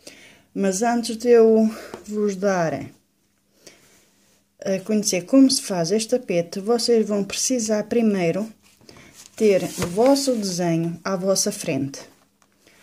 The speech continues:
Porque, como estão a ver, a gente vai repetir este desenho por várias vezes, ok? O meu só tem dois, quatro,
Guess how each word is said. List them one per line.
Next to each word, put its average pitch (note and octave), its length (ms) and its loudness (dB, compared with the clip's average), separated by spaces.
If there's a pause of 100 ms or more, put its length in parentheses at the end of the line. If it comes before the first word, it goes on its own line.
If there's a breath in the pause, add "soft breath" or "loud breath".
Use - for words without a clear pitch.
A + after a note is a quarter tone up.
(340 soft breath)
Porque, F#3 320 -6
como A#3+ 200 2
estão A3 240 0
a G#3 40 -2
ver, G3 240 2
a F#3+ 60 -2
gente F#3+ 280 -4
vai F3+ 320 -4
repetir F3+ 520 -8
este G3 220 -4
desenho E3+ 500 -4 (100)
por A#3 200 -4
várias G3 500 -2
vezes, C#3 760 -8 (140)
ok? G3+ 460 -6
O A3 80 0
meu A3 180 6
só A3 160 -4
tem D#3 340 -2
dois, F3 300 -2
quatro, - 420 -12